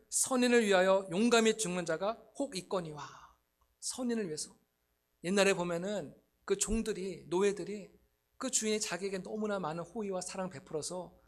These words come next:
주인을 위해서 자기의 목숨을 대신 내어주는 일들이 간혹 있었다고 합니다. 또 전쟁에서도 지휘관들을 위해서 그 부하들이 자신의 목숨을 내어놓는 일들이 간혹 있었다고 합니다.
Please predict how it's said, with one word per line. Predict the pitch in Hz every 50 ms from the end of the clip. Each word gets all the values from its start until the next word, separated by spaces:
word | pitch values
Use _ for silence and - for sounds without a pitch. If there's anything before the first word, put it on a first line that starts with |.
| _ _ _ _
주인을 | - - - 220 247 247 277 269 247
위해서 | 214 180 - - 165 175 175 147 - - _ _ _ _ _ _ _
자기의 | - - 151 147 175 165
목숨을 | 147 143 - - 156 151 156 151
대신 | - 147 135 160 151
내어주는 | 139 143 156 156 151 160 156 156 143
일들이 | 131 135 131 131 139 170 208 - - - _ -
간혹 | - - 165 180 170 156
있었다고 | 151 - 170 - 160 156 170
합니다. | 170 170 147 127 - - - - _ _ _ _ _ _ _ _ _ _ _ _ _ _ _ -
또 | 208 208
전쟁에서도 | - 175 196 220 208 233 220 214 208 214 185 175 208 220 220 170 127 - - - - _ _ _ _ -
지휘관들을 | - - 208 233 254 254 247 233 226 208 220 220 202 170
위해서 | 160 156 - - 214 196 160 - - - _ _ _ _ _ _
그 | - 240 233
부하들이 | - - - 196 185 180 - 151 170 170 160 147 - -
자신의 | - - - 190 - 226 226 220
목숨을 | 185 160 151 - 185 185 175
내어놓는 | 151 156 165 175 175 175 170 151
일들이 | 135 131 131 147 190 208 165 - - - - _ _
간혹 | - - - 175 185 202 190 - - - - - _ -
있었다고 | 175 - 208 190 - 165 160 160
합니다. | 165 214 202 185 131 113 123 127 123 -